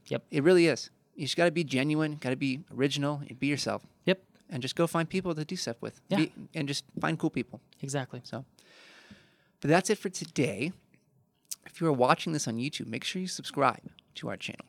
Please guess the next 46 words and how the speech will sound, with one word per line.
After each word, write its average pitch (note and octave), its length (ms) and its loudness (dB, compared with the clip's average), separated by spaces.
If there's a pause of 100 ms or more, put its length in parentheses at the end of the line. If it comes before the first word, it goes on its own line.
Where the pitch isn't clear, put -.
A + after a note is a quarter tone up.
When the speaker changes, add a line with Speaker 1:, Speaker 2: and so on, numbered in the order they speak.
Speaker 2:
because B2+ 240 -2
Speaker 1:
And A#2+ 60 -2
Speaker 2:
we C#3 40 2
Speaker 1:
make C#3 60 6
Speaker 2:
have B2+ 100 2
Speaker 1:
sure - 160 0
you D#3 240 0
go C#3+ 240 -2
get C#3 240 -4
a E2 100 -4 (420)
Life's B2 360 0
a - 60 10
Speaker 2:
sub-, - 220 0
Speaker 1:
Peach. - 340 -6
Speaker 2:
subscribe D3 760 0
to D#3 80 -4
Swig. B2+ 600 -2 (540)
Speaker 1:
<laughs> - 520 -4
Speaker 2:
Swig D#3+ 420 4
is C3 120 0
not D#3 220 2
sponsoring E3 400 0
Speaker 1:
It's G#2+ 120 -2
Speaker 2:
this, - 0 -
Speaker 1:
not C#3 240 2
Speaker 2:
but - 60 -4
Speaker 1:
sponsored, C3+ 500 2
but C3 180 -2
I B2+ 140 -2
wish C3+ 200 0
Speaker 2:
but - 100 4
Speaker 1:
they D#3 140 4
would. D3+ 380 6
Speaker 2:
but D3+ 140 4
we E3+ 160 6
are D3+ 80 8
happy E3 600 0
to - 120 -4
pump - 280 -6
their C#3 140 -12
stuff. C3+ 240 -2
Speaker 1:
Mm-hmm. - 420 -18 (1200)
Speaker 2:
But, C3 260 2
uh, C3 180 6 (380)
but - 100 -10
yeah, F#3 220 2